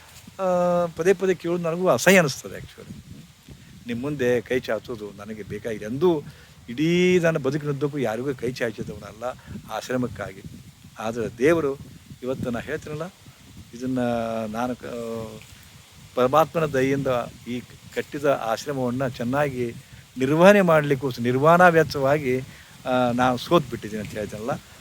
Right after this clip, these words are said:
ಅದಕ್ಕೆ ನಿರ್ವಹಣೆಗಾಗಿ ನೀವೇನಾದರೂ ಸಲ್ಲಿಸೋರಿದ್ರಪ್ಪ ಅಂದ್ರೆ ನಾನು ಸಲ್ಲಿಸಿದ್ದೀನಿ ಅನ್ನೋ ಮನೋಭಾವದಿಂದ ಕೊಡಬೇಡಿ. ಹ್ಮ್? ಇದಂ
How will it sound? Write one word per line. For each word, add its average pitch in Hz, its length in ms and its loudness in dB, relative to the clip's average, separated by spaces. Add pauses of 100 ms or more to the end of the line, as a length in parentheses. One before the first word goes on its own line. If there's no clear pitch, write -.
(140)
ಅದಕ್ಕೆ 127 420 -2
ನಿರ್ವಹಣೆಗಾಗಿ 139 840 2 (360)
ನೀವೇನಾದರೂ 175 540 2
ಸಲ್ಲಿಸೋರಿದ್ರಪ್ಪ 123 680 -8
ಅಂದ್ರೆ 117 520 -10 (100)
ನಾನು 131 160 2
ಸಲ್ಲಿಸಿದ್ದೀನಿ 170 720 0
ಅನ್ನೋ 165 180 2
ಮನೋಭಾವದಿಂದ 139 480 0
ಕೊಡಬೇಡಿ. 110 440 -4
ಹ್ಮ್? - 800 -16 (580)
ಇದಂ 160 340 4